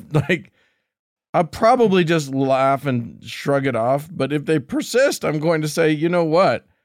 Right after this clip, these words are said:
All, unless you can t-, give me,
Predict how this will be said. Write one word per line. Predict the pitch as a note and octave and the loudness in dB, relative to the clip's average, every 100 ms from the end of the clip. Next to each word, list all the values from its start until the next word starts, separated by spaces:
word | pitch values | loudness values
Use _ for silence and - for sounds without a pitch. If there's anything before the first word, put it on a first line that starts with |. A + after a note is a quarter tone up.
| _ _ _ - | _ _ _ -2
All, | C#3+ F#3 E3+ - | 2 4 2 0
unless | D3 F#3+ D#3+ | 2 2 0
you | F#3+ | -2
can | G3+ D3+ C3 - A#2+ _ _ | -2 -2 -4 -8 -20 _ _
t-, | - E3+ C#3+ | -6 -2 -2
give | C#3 B2+ B2 G#3+ E3+ | -6 -6 0 0 2
me, | F#3 F#3+ F3 F3 | 0 2 2 -2